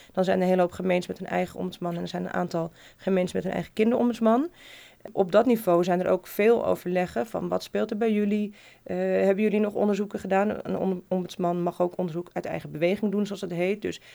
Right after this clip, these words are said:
als je iets ziet gebeuren in jouw gemeente of jouw regio, dat je daar wat mee doet. En ook op dat niveau, kijk, ook een ombudsman is wel een autoriteit in die zin. Dus als, als ons iets opvalt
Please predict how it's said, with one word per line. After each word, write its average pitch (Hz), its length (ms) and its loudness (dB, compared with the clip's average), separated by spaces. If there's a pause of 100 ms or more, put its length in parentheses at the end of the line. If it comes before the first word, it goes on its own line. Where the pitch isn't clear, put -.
(120)
als - 160 -4
je - 60 -6
iets - 220 -8
ziet - 160 -8
gebeuren 190 420 4
in 185 60 -2
jouw 175 200 0
gemeente 175 400 -4
of - 60 -20
jouw 175 120 -4
regio, 175 520 -6 (260)
dat 190 140 -4
je 185 80 -6
daar 175 80 0
wat 170 80 -2
mee 175 160 0
doet. 208 200 -2 (320)
En 226 140 2
ook 240 140 2
op 175 160 -10
dat 247 200 2
niveau, 202 500 0
kijk, - 280 -4
ook 226 100 -4
een 214 120 -12
ombudsman 202 600 0 (320)
is 220 140 -2
wel 202 200 2
een 202 100 -2
autoriteit 120 760 -4
in 175 180 -2
die 165 140 -2
zin. 160 300 -2
Dus 170 240 -4
als, - 400 -6
als - 320 -6
ons 202 260 0
iets 190 160 -10
opvalt 196 600 -2